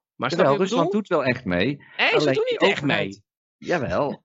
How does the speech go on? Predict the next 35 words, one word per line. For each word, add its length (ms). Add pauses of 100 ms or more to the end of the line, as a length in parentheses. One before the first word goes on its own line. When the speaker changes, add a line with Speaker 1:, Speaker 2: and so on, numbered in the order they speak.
(120)
Speaker 2:
ze, 220
Speaker 1:
Nee, 220
ze 120
Speaker 2:
het 160
wordt, 320
de 100
overheden 680
die, 260
die, 180
die, 180
die, 240
die 200
gaan, 340
eh, 160
dingen 280
schrijven 680
en 120
die 100
zeggen 340
tegen 320
de 80
bedrijven, 560
wij 140
willen 260
graag 260
dat 120
het 160
zo 200
is. 280
Alleen 300
in 100
Nederland 540
zeggen 240
die 120
bedrijven, 520